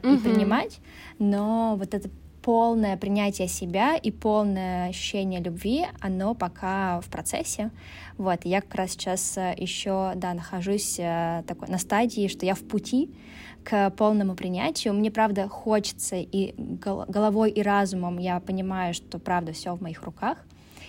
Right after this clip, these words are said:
Speaker 1: И там занимаюсь больше спортом, да, делаю упражнения. Да и в целом, на самом-то деле, все глобально, все хорошо.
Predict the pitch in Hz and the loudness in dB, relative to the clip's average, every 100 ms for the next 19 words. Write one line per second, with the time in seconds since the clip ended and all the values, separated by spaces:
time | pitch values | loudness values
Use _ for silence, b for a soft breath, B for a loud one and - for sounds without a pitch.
0 | B - 180 175 170 165 147 165 190 - | B -6 -2 0 -2 -4 -6 -8 -10 -6
1 | 165 269 - 262 - - 180 170 - 180 | -2 -2 0 -2 -2 -4 -2 -2 -6 -8
2 | 190 220 180 214 208 190 185 175 165 160 | -4 -2 -2 -2 -2 -4 -4 -6 -6 -6
3 | 165 165 165 190 196 190 - 196 214 180 | -6 -6 -4 0 2 0 2 4 4 0
4 | 180 175 175 - 180 190 180 - - 175 | -2 -2 -4 -4 -4 -2 -4 -6 -6 -4
5 | 185 185 170 160 170 170 175 190 175 - | -2 -2 -2 -2 -2 -2 -2 -2 -4 -10
6 | - 170 165 220 | -8 -6 -4 -2